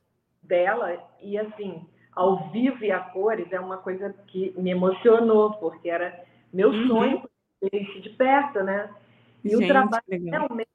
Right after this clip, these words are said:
Speaker 1: assim, é impecável, é lindíssimo, e, é,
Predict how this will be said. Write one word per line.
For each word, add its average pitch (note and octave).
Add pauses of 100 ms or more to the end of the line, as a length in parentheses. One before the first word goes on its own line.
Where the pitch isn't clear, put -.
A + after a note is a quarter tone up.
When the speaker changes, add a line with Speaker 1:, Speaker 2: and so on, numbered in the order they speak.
(340)
Speaker 1:
assim, A3
é G#3
impecável, F#3
é E3+
lindíssimo, F#3 (500)
e, F#3+
é, E3+